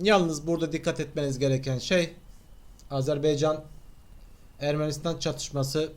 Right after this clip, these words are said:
borsamızı etkileyebilir. Bununla alakalı dikkatli olun. Tavsiyem olsun. Şimdi arkadaşlar bugün,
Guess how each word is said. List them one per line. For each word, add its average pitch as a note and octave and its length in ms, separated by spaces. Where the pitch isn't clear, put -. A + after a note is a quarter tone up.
borsamızı C#3+ 500
etkileyebilir. C3+ 840
Bununla E3+ 300
alakalı D3 640
dikkatli D#3+ 500
olun. F3+ 340
Tavsiyem F3 500
olsun. C#3 380
Şimdi A3 320
arkadaşlar G#3 600
bugün, G3 400